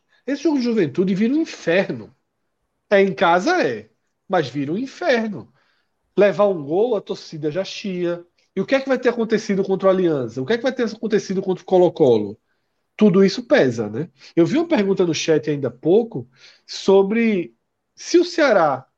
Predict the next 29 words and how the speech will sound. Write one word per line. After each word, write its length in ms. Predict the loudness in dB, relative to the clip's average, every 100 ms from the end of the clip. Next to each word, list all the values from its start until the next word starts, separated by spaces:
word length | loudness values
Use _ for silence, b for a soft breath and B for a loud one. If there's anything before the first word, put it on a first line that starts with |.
| _ _ _ 0
perde 280 | 0 2 0
a 40 |
liderança 680 | 0 0 2 0 -2 -4 -6
e 60 |
cai 420 | -4 -2 0 0 -2
na 180 | -2 -2
Sula, 600 | -4 -10 -8 -6 -6 -6
por 180 | -2 0
exemplo, 600 | 0 -2 -10 -14 -20 -20 _ _ _ _ _ _ _
que 80 | 2
daria 260 | 2 4 0
mais 220 | -4 -4
tempo, 340 | -2 -2 -6
que 100 | -4
daria 260 | -2 0 0
mais 240 | -4 -6
tranquilidade 680 | -6 -6 -4 -4 -2 -2 -2
pro 120 | -2
elenco, 540 | -2 0 0 0 -6 b b b b
mas 160 | 0 2
até 180 | 2 2
que 120 | 0
ponto 340 | 0 0 -2 -2
um 60 |
clube 300 | -4 -4 -2
que 80 | -4
tá 360 | 0 2 2 0 -4
em 140 | -2
chamas, 800 | -2 0 2 4 2 0 -4 -12